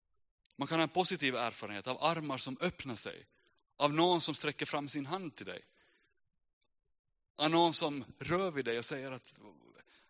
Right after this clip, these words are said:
"Vad glad jag är att se dig." Eller så har vi erfarenhet som säger att händer, det är något som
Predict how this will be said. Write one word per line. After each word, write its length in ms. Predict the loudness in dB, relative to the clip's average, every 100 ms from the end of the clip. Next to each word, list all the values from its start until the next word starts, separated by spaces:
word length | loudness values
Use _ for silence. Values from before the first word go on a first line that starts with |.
| _ _ _ _ _ _ -14
"Vad 120 | -8
glad 260 | -4 -4 -4
jag 60 | -6
är 60 |
att 80 | -6
se 220 | -8 -8
dig." 220 | -14 -20 _ _ _ _ _ 4
Eller 160 | 6 8
så 100 | 8
har 80 |
vi 80 | 10
erfarenhet 600 | 8 8 8 6 4 2
som 160 | 0 2
säger 320 | 2 2 0
att 240 | -2 -6 -16 -20 -20 _ _ _ _ _ _ _ _ _ _ _ -6
händer, 640 | 0 0 0 -2 -4 0
det 120 | 2
är 60 | 2
något 200 | 2 -2
som 260 | -2 -2